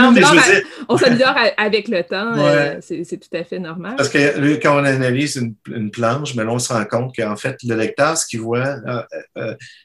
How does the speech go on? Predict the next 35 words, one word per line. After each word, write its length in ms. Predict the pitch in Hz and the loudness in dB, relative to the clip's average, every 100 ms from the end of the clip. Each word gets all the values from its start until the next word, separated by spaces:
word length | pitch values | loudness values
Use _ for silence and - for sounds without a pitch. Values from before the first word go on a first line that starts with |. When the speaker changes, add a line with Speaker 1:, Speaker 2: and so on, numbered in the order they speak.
| - | -6
Speaker 1:
avant 300 | 120 123 113 | -2 2 0
tout, 220 | - 156 | 0 -4
c'est, 280 | 156 185 - | -2 -2 -2
c'est, 440 | - - - - - | -4 -4 -6 -8 -6
c'est 240 | - 135 | -4 -2
la 140 | 123 | -2
planche 300 | 110 123 131 | 0 -2 -2
dans 120 | 123 113 | -2 -4
son 800 | - 113 107 107 107 104 107 - | -4 -4 -6 -6 -8 -8 -10 -4
entièreté. 640 | 120 - 120 104 - 120 - _ | -2 -2 -2 -4 -6 -12 -12 _
Donc 260 | 117 123 127 | -2 -2 0
là, 200 | 131 139 | 0 2
il 80 | 127 | 2
y 40 | |
a 60 | 117 | 0
un, 180 | - - | -2 -8
une 120 | 120 | -6
première 260 | 127 123 117 | -2 0 0
approche 260 | 113 120 | -2 -6
comme 120 | 120 107 | -6 -6
ça. 120 | 160 | -4
Après 180 | 156 123 | -2 -2
ça, 140 | 143 | -2
il 60 | 135 | 0
y 40 | |
a 40 | |
une 80 | 120 | 2
analyse 480 | 113 113 113 127 127 | 0 -2 -4 -4 -6
qui 100 | 110 | -8
se 120 | - | -6
fait 80 | 135 | -6
de 40 | - | -2
case 220 | 117 113 | -2 -2
en 120 | 107 | -4
case. 380 | 107 127 143 143 | -2 0 0 -4